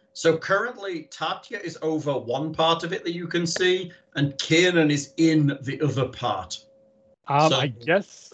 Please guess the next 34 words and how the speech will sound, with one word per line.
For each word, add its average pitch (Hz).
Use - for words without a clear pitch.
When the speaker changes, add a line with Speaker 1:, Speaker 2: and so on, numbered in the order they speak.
Speaker 2:
over 175
Kiernan, 185
'cause -
I 131
Speaker 1:
the 131
Speaker 2:
know 143
he 151
has 147
electrical 151
resistance 117
Speaker 1:
I'm 175
Speaker 2:
on 185
Speaker 1:
gonna 190
Speaker 2:
this. -
Speaker 1:
say 175
the 151
two 196
parts 170
over 160
here 156
you 131
can't 135
see 151
from 127
where 120
you 113
are, 110
so 127
you're 143
gonna 156
have 147
to 143
land 143
it 135